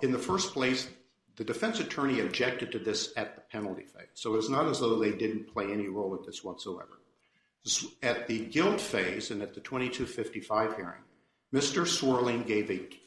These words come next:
acceptable and reasonable explanation for not challenging it at the guilt phase. He thought it was going to come in at the penalty phase, as it would have, because that was charged as an aggravating circumstance. And what he said was he wanted to front load the evidence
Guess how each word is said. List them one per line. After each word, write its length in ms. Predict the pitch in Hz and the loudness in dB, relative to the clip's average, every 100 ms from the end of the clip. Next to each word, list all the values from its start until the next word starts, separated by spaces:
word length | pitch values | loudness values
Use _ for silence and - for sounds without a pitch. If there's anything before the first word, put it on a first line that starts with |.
| - | -10
acceptable 880 | - - 147 151 - 147 160 - | -2 0 2 2 0 2 2 2
and 320 | - 107 101 98 | -2 -4 -4 -2
reasonable 680 | 127 143 156 135 135 127 | 0 0 -2 -2 -2 -2
explanation 880 | 120 - - 113 104 101 101 98 95 - - _ - | -2 -4 -4 -2 0 0 0 -2 -4 -8 -20 _ -6
for 80 | 101 | -2
not 240 | 104 104 | 0 0
challenging 580 | - 110 110 107 113 107 | 2 2 4 2 0 -2
it 160 | 92 | -4
at 100 | - | -8
the 60 | - | -12
guilt 320 | 101 95 92 | -6 -4 -4
phase. 340 | 87 80 - - _ _ _ | -8 -10 -12 -16 _ _ _
He 80 | 131 | -6
thought 260 | - 117 117 | 0 2 4
it 80 | 113 | 4
was 160 | 107 | 2
going 240 | - 113 104 | 2 4 2
to 60 | |
come 260 | 95 113 107 | 2 0 0
in 100 | 98 | 0
at 120 | 95 | -2
the 60 | 98 | -4
penalty 420 | - 120 131 139 | -4 -2 0 0
phase, 320 | 147 151 160 | 2 2 2
as 140 | - | 0
it 160 | 117 104 | -2 -4
would 140 | - | -6
have, 260 | - 110 - | -4 -4 -4
because 240 | - - | -10 -6
that 140 | 113 - | -6 -4
was 120 | - | -6
charged 440 | - 110 107 - | -4 0 0 -2
as 120 | 90 101 | -8 -6
an 120 | 95 | -4
aggravating 480 | 98 110 120 143 180 | -4 -4 -4 -4 -4
circumstance. 800 | 120 101 - - 87 85 - - - - - - _ _ | -4 -6 -10 -10 -6 -6 -6 -4 -6 -6 -12 -18 _ _
And 100 | 117 | -2
what 160 | 104 113 | 0 2
he 140 | 131 | 2
said 320 | 131 - 131 110 | 0 2 2 2
was 180 | 104 | 0
he 100 | - | 0
wanted 360 | 107 104 104 98 | -4 -2 -4 -6
to 60 | - | -10
front 340 | - 139 131 | -2 0 4
load 180 | 127 123 | 2 4
the 140 | 113 | 2
evidence 440 | 107 101 101 98 | 2 0 -4 -6